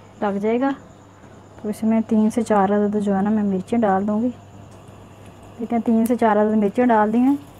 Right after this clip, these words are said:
ये हम end में डालेंगे, थोड़ी मिर्चों को fry कर लेते हैं।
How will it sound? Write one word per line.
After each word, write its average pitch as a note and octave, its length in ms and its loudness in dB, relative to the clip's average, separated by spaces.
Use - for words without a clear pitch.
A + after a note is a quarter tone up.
ये A3 180 4
हम A3+ 220 2
end G#3 180 2
में B3 160 4
डालेंगे, A3 300 2
थोड़ी A#3 180 0
मिर्चों G#3+ 280 -2
को B3 100 -2
fry G3+ 260 0
कर G3+ 200 -2
लेते G3+ 280 -4
हैं। C4 80 -4